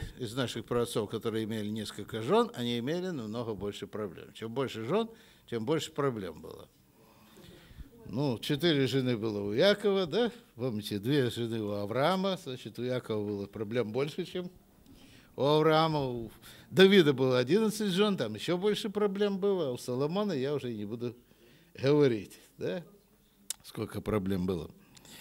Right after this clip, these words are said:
Поэтому здесь имеется в виду муж одной жены. Это не значит, что он должен, если он мусульманин,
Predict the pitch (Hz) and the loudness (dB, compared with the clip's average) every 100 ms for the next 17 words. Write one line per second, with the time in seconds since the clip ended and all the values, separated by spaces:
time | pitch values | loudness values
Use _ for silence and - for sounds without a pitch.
0 | - - - - - - 151 185 214 175 | -20 -20 -20 -20 -20 2 6 10 10 10
1 | 175 - 165 160 - 143 139 123 120 - | 8 6 6 6 6 6 6 6 4 -2
2 | - 110 135 156 - - - 117 110 120 | -14 2 6 8 6 0 -2 0 4 4
3 | 117 107 101 120 104 - 98 101 113 110 | 4 0 0 2 2 -2 -6 -2 0 2
4 | 131 180 - 113 110 120 104 92 - - | 2 0 4 4 6 4 4 -2 -6 -20
5 | - _ 120 131 - 123 120 113 139 120 | -20 _ 0 0 2 0 0 -2 -2 0
6 | 170 226 233 | 0 0 -2